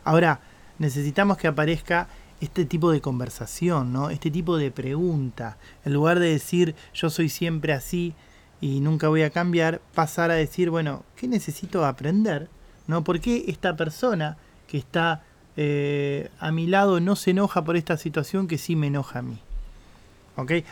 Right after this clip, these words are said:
Hay algo que aprendió esa persona que yo no lo aprendí, que si lo supiera no me generaría enojo".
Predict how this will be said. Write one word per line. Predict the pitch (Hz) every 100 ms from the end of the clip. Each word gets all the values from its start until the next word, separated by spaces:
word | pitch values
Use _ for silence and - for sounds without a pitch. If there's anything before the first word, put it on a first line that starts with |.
| -
Hay | 180 190
algo | 285 214 156
que | 147
aprendió | 131 143 147
esa | 160 165
persona | 165 165 - 151 160 - - -
que | - 117
yo | -
no | 143 147
lo | 156
aprendí, | 156 208 202 202 - - - - - -
que | 135
si | - 143
lo | 147
supiera | 147 190 180 240 202 190 - - - - -
no | 151
me | 156
generaría | 135 139 131 127 127 131 127
enojo". | 120 113 - -